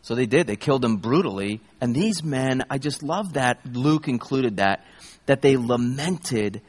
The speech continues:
made loud lamentation over him. They wailed over him, over his death, as they picked up his broken body.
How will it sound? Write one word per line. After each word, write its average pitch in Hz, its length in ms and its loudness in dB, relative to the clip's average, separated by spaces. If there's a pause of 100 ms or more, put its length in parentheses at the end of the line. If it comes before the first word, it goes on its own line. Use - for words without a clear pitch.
(120)
made 127 260 2
loud 156 640 2
lamentation 107 800 -4
over 98 300 -8
him. 95 340 -14
They 127 140 -2
wailed 139 760 -2
over 98 340 -6
him, 104 280 -16 (220)
over 107 260 -4
his 95 160 -12
death, - 260 -16 (920)
as 117 100 -6
they 127 100 0
picked 147 400 2
up 135 140 2
his 107 160 -2
broken 123 640 -2
body. 90 400 -8